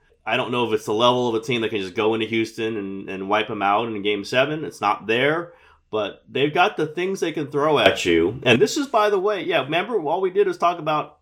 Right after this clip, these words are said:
offense, offense, offense. They went for offense. Bjelica offense. Pl-, starting Jordan Poole offense. Otto Porter mainly offense.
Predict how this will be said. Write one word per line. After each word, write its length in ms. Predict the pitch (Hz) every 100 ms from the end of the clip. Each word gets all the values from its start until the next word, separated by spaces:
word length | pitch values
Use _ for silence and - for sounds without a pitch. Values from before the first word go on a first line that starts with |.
| -
offense, 360 | 151 175 165
offense, 320 | 160 165 147 143
offense. 460 | 185 165 123 127
They 180 | 139 147
went 240 | 160 180
for 120 | 175 170
offense. 380 | 180 139 110
Bjelica 420 | 127 185 175 180 -
offense. 460 | 160 165 117 101
Pl-, 240 | _ 170 -
starting 320 | 175 175 165
Jordan 200 | 170 170
Poole 220 | 170 147
offense. 460 | 143 147 131 95 - _ _ _
Otto 240 | - 156 156
Porter 320 | 165 151 143
mainly 280 | 143 143 135
offense. 560 | 143 139 92 101 -